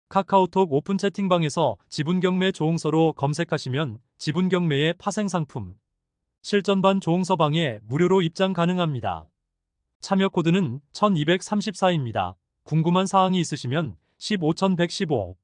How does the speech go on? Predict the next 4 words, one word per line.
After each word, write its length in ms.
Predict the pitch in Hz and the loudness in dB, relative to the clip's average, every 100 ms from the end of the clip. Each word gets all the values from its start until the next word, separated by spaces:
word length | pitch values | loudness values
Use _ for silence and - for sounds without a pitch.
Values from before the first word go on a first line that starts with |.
| _ _ _ _ _ _ | _ _ _ _ _ _
이천사백육십팔로도 1400 | 135 147 190 196 180 190 180 160 196 - 190 180 170 175 139 | -6 0 0 2 2 2 0 0 -4 -2 0 0 2 2 2
문자로 480 | 123 156 170 180 175 | -2 0 2 4 2
문의하시면 560 | 110 147 170 165 165 165 | 0 0 2 0 0 0
됩니다. 460 | 135 101 104 85 | -2 -4 -6 -6